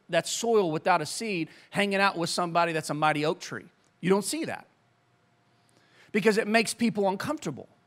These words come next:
And, and, and not just from the, the soil that's empty to the oak tree, but from the oak tree gets annoyed with the soil. So we don't hang out with each other because we don't feel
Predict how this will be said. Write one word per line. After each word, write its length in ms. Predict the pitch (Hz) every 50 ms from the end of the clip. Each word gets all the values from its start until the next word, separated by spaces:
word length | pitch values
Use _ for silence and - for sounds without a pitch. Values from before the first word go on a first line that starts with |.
| _ _ _ _ _ _ _ _ _ - - - - _
And, 120 | 208 214 -
and, 420 | - 208 220 214 - 202 214 220
and 200 | - 208 214 214
not 220 | 220 247 330 311 220
just 380 | - 269 254 240 - - -
from 340 | - 247 226 220 214 208 196
the, 260 | 180 185 175 175 - -
the 120 | 180 185 175
soil 300 | - - 233 233 226 202
that's 180 | 185 180 - -
empty 400 | 233 254 247 - 208 190 185 180
to 180 | - - 233
the 140 | 202 190 185
oak 220 | - 220 269 -
tree, 320 | - - 208 180 180 185 180 - - - - 170
but 160 | 208 - -
from 140 | 220 208 202
the 100 | 196 -
oak 180 | 202 240 269 233
tree 220 | - - 208 196
gets 240 | 180 160 190 185 -
annoyed 400 | 180 180 185 208 233 262 254 185
with 160 | 170 185 180
the 80 | 208 190
soil. 340 | - - 285 311 247 185
So 160 | 175 - 220 190
we 140 | 185 214
don't 180 | 254 254 - 185
hang 240 | 160 214 226 214 208
out 220 | 220 254 254 -
with 140 | 214 202 208
each 180 | 190 170 - -
other 220 | 175 170 180 185
because 260 | 165 190 - 190 165
we 80 | 180 214
don't 180 | 208 202 -
feel 240 | 170 - 196 185 185